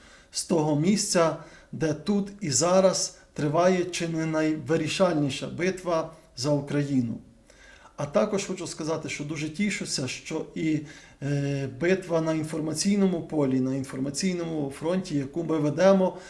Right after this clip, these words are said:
знаходить все більше і більше воїнів і солдатів цього інформаційного фронту.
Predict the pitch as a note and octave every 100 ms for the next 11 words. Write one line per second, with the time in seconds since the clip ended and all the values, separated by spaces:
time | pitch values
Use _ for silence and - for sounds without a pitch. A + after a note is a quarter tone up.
0 | - - C3 D3 - F3+ D#3+ - - C#3
1 | B2+ F3+ F#3+ - D#3+ D3 C3+ E3+ F#3 -
2 | E3 C3 F3 F3+ F3 E3+ D#3+ B2 - C3+
3 | B2+ E3+ E3+ E3+ D3 - E3 D3+ D#3 C#3+
4 | C#3+ D3 E3 D3+ D3+ - E3+ C#3 C3+